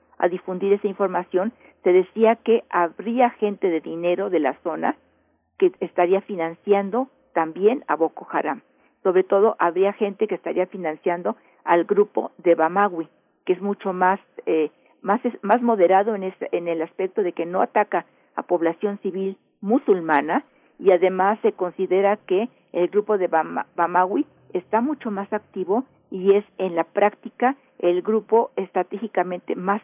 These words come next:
peligroso, mucho más que el de Chekau. Hay, ha habido dentro de las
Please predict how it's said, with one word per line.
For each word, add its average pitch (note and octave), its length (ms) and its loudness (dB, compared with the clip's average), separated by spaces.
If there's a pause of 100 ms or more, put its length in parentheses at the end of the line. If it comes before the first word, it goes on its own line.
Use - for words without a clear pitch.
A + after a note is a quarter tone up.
peligroso, D#3+ 560 0 (220)
mucho F3+ 320 -4
más G3+ 240 0
que A3 80 -4
el F3+ 80 -4
de D#3+ 140 -4
Chekau. C#3+ 420 -2 (340)
Hay, G3 300 4
ha G3+ 60 2
habido G3+ 280 2
dentro F3+ 280 -2
de F3+ 120 0
las E3 220 -2